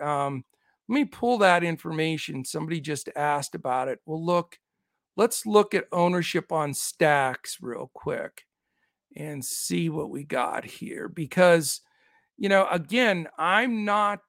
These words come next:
I don't believe in, on gigantic slates like this of really, uh,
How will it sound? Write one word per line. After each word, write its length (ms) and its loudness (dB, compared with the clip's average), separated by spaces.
I 140 0
don't 240 -4
believe 920 -8
in, 360 -8
on 260 -2
gigantic 800 -4
slates 640 -2
like 300 2
this 400 -2
of 480 2
really, 800 2
uh, 480 2